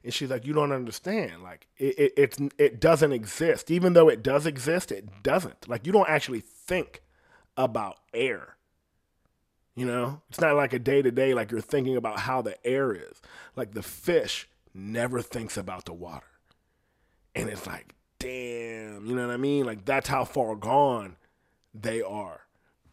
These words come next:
That they are just so completely sterile to life, like, what actually is. And to have to then learn all that as a teenager,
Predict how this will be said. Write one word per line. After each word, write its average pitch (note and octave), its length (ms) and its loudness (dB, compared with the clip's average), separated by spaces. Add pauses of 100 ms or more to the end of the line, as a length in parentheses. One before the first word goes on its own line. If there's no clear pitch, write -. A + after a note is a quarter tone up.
(420)
That A2+ 400 -10
they A2+ 340 -6
are G#2 320 -8
just G2+ 260 -12
so A#2+ 760 -2
completely A2 960 -8 (2250)
sterile A#2+ 800 0
to - 160 -8
life, - 720 -6
like, G2 160 -12
what A#2+ 320 -4
actually C3 520 0
is. C3+ 600 -8 (880)
And A#2+ 640 -4
to D3+ 160 -2
have E3+ 300 0
to D#3 120 2
then C3+ 380 0
learn D3 300 2
all A#2 320 0
that G#2+ 580 -12
as B2 200 -4
a G2 120 -10
teenager, B2 760 -8